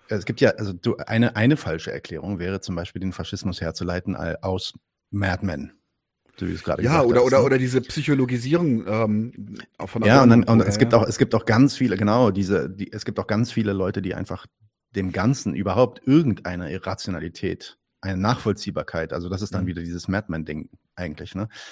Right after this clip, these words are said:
Speaker 1: Ähm, absprechen wollen und einfach, einfach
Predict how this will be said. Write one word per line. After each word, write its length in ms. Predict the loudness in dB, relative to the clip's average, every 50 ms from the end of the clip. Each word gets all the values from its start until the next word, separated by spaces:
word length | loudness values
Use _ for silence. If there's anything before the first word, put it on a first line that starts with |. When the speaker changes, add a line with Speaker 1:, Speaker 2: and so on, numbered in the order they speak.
| -20 -20 -20 -20 -20 -20 _ -4
Speaker 1:
Ähm, 400 | -2 0 0 0 -2 -2 -4 -8 _ _ _ _ _ _ _ _ _ _ _ _ _
absprechen 500 | -6 -4 -4 -4 -4 -4 -4 -2 -4 -4
wollen 180 | -4 -4 -6 -6
und 100 | -8 -10
einfach, 260 | -10 -8 -8 -10 -10 -12 -14 _
einfach 360 | -12 -10 -8 -8 -8 -10 -12